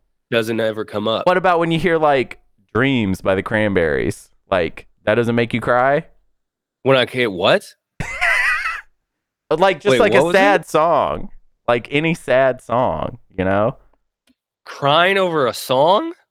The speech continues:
Speaker 2: Yeah, just, like, a song that means a lot to you.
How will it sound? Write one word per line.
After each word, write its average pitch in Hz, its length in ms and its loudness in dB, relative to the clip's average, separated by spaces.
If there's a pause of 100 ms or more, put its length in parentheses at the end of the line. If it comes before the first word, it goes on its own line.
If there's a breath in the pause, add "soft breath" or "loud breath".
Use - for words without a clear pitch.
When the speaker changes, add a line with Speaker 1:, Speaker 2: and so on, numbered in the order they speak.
Speaker 2:
Yeah, 220 380 2
just, 156 220 -4
like, 226 220 0
a 196 60 2
song 196 460 2
that 123 160 2
means 127 260 0
a 113 60 -2
lot 101 340 0
to 95 100 -20
you. 76 180 -20